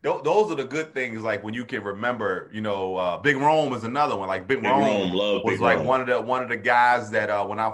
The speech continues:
Speaker 1: first started, I think one of the first weeks I got to be able to feature down in Columbia, I was opening for Big Rome.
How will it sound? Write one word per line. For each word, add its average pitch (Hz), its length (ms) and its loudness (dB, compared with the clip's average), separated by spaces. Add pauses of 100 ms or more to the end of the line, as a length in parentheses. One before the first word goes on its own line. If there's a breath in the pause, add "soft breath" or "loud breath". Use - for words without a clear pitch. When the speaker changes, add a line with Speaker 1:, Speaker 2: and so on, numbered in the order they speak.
Speaker 1:
first 123 260 -2
started, 123 460 2
I 104 80 -2
think 120 260 -8
one 113 140 -4
of 101 60 -8
the 101 80 -8
first 123 320 -4
weeks 127 400 -8
I 107 160 2
got 107 320 0
to 110 80 -18
be 113 160 -8
able 107 180 -4
to 92 80 -8
feature 127 400 -10
down 101 300 -4
in 98 80 -12
Columbia, 98 680 -8 (400 soft breath)
I 101 80 0
was 101 160 -4
opening 113 340 -4
for 104 160 -6
Big 101 260 -4
Rome. 92 400 -6